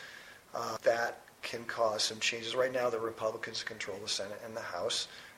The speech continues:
That could switch, especially in the Senate. There could be, uh, Democratic control of the Senate. If that happens, and we're sitting here in Rhode Island today, and the ranking member of the Armed Services Committee is Senator Jack Reed. He would become the chairman of the Armed Services Committee.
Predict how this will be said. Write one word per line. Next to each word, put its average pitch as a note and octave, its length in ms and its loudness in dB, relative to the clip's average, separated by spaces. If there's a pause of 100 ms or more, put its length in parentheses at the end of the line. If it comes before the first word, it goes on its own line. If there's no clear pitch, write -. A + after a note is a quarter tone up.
That - 280 -2
could - 180 -6
switch, C3 580 4
especially - 520 2
in G#2+ 80 -8
the G#2+ 80 -4
Senate. A#2+ 460 2
There G#2 100 -8
could A2 300 -10
be, G#2 340 -10 (200)
uh, F#2 280 -6 (140)
Democratic G#2 540 -2
control G2 600 -4
of F#2+ 80 -12
the G#2+ 60 -6
Senate. C3+ 420 2 (500)
If - 60 -14
that C#3 180 8
happens, C#3 560 4
and A#2 240 -6
we're A#2 120 -2
sitting A#2 320 0
here A#2 120 -4
in G#2+ 60 -4
Rhode G#2+ 160 -4
Island B2 320 2
today, G#2 380 0
and B2 100 -6 (400)
the G#2+ 80 -4
ranking A#2 400 -4
member A2+ 300 -4
of G#2+ 100 -6
the A2+ 80 -8
Armed A2 220 -8
Services A#2+ 440 0
Committee G#2 420 -8
is A2 140 0
Senator G#2+ 380 -2
Jack G#2 400 -4
Reed. C#3 400 -8 (600)
He B2 160 -10
would B2 160 -8
become B2 260 -4
the C3 80 -4
chairman A#2 400 2
of B2+ 60 -2
the C3+ 80 2
Armed C3+ 180 2
Services F#2 480 -2
Committee. G2 400 -12